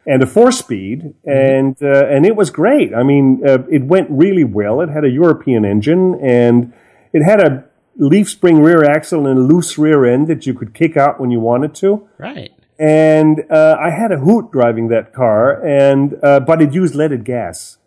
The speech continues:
Speaker 1: And the only company that had leaded gas in Providence at the time, that was Sunoco. This was before apps and
Speaker 2: <laughs>
Speaker 1: iPhones.
Speaker 2: Of course.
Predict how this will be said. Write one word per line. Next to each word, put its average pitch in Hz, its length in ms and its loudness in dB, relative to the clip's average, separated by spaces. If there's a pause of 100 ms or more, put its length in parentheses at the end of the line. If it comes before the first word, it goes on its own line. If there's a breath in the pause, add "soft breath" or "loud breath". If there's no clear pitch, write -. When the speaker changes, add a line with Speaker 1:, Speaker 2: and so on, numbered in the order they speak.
(280)
Speaker 1:
And 139 300 -4
the 135 80 4
only 165 520 4
company 151 420 -2
that 131 160 -4
had 131 240 -4
leaded 131 300 -2
gas 127 340 -2
in 117 100 -2
Providence 127 540 -2
at 107 80 -8
the 104 80 -8
time, 113 300 -4
that 131 160 0
was 123 160 -12
Sunoco. 107 520 -4 (400 soft breath)
This 131 220 -10
was 117 140 -14
before 110 480 -2
apps 110 360 -6
and 92 360 -8
Speaker 2:
<laughs> - 60 -20
Speaker 1:
iPhones. 104 360 -4
Speaker 2:
Of 156 180 -4
course. 147 440 -6